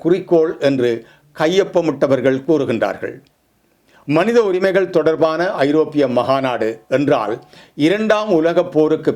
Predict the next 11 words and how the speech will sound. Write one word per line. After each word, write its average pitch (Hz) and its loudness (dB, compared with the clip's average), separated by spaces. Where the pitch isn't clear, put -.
பின்னர் 139 0
சுமார் 143 -2
எழுபத்தைந்து 208 0
ஆண்டுகளுக்கு 156 0
முன்பு 139 0
வரைவு 175 2
செய்யப்பட்டு 143 0
கையெழுத்திடப்பட்ட 185 0
ஒரு 135 0
சர்வதேச 147 0
ஒப்பந்தமாகும். 107 -4